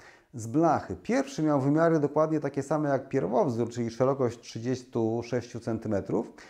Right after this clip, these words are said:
Ten drugi był pełnowymiarowy, o osiem centymetrów szerszy. Później były jeszcze kolejne z prostymi ramionami, ale to być może jest już temat na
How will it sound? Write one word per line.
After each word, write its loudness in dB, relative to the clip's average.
Ten 0
drugi 2
był 6
pełnowymiarowy, 2
o -2
osiem 0
centymetrów -2
szerszy. -6
Później 4
były 6
jeszcze 4
kolejne 4
z -2
prostymi -2
ramionami, 4
ale -2
to -2
być -4
może 2
jest 2
już -8
temat 0
na -6